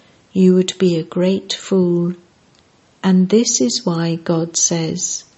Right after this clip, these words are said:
"Children, since I myself am the Almighty, then just as you are with me,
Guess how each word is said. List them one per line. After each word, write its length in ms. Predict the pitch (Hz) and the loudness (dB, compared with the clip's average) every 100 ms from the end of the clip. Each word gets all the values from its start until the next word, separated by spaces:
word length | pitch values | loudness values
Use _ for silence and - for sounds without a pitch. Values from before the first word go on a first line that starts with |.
| _ _ _ | _ _ _
"Children, 880 | - - 196 196 208 240 254 262 - _ _ _ _ | -4 0 0 0 0 0 0 -6 -14 _ _ _ _
since 480 | - - 190 180 - - | -6 0 2 2 -2 -4
I 300 | 190 208 240 | -2 0 2
myself 920 | 233 240 240 - 190 175 175 180 - - | 2 2 0 0 0 0 -2 -8 -16 -2
am 180 | 185 180 | 0 2
the 160 | 185 | 4
Almighty, 1000 | 180 185 185 180 165 175 - 175 160 196 - - _ _ _ _ _ - | 4 4 2 2 0 -4 -4 -2 0 -2 -4 -18 _ _ _ _ _ -2
then 460 | 175 175 185 220 - - | 0 2 2 2 -2 -4
just 440 | 190 196 - - | -2 0 -4 -2
as 280 | 247 233 - | -2 0 2
you 180 | 208 190 | 4 4
are 160 | 180 | 2
with 440 | 170 190 196 - - | 2 2 0 -4 -4
me, 380 | 170 165 180 | -2 0 -2